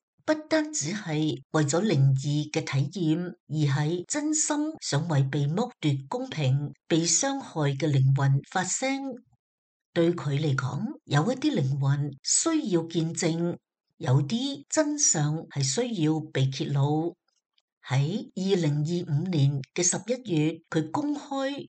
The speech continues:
同於朦朧靈魂進行咗一次重要嘅連線。根據佢所講嘅，靈界傳俾佢嘅係深沉而且沉重嘅信息，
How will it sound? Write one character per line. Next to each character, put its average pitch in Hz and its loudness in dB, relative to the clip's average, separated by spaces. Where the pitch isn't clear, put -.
同 147 0
於 247 2
朦 139 4
朧 135 4
靈 135 4
魂 139 2
進 208 0
行 139 4
咗 135 0
一 262 -4
次 202 -4
重 143 -2
要 160 0
嘅 170 0
連 139 2
線。 190 0
根 330 0
據 175 0
佢 143 -4
所 143 -2
講 156 -6
嘅， 185 -2
靈 160 -2
界 226 0
傳 - 0
俾 196 2
佢 143 0
嘅 214 6
係 175 0
深 302 -2
沉 - 0
而 143 -2
且 156 -2
沉 135 2
重 147 0
嘅 156 -2
信 156 0
息， 254 -2